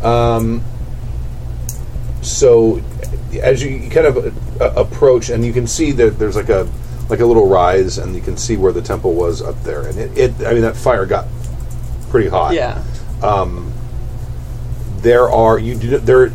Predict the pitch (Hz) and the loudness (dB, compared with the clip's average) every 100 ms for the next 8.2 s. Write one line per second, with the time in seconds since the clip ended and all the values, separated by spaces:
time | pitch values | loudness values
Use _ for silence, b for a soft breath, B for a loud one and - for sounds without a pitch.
0 | - 127 131 123 113 120 110 95 - - | 0 2 4 2 2 2 2 0 -4 -6
1 | - - - - - - - - - - | -8 -8 -6 -6 -6 -8 -8 -8 -6 2
2 | 101 98 90 92 101 95 101 107 101 104 | 6 6 2 2 4 4 2 0 -2 -4
3 | - 98 95 - - 87 87 92 95 98 | 0 2 2 2 0 0 0 -2 -2 -6
4 | 82 78 - - 90 92 87 - - - | -6 -6 -8 -6 -4 -2 -4 -4 -6 -8
5 | - - - - - - 101 95 92 - | -6 -6 -6 -8 -4 -2 -2 -2 -2 -6
6 | - - - 92 107 107 104 101 - - | -6 -6 -6 0 2 2 0 -4 -4 -2
7 | 104 101 - - 92 - - - - - | 0 0 -2 -4 -2 0 2 0 -2 -6
8 | - - | -6 -6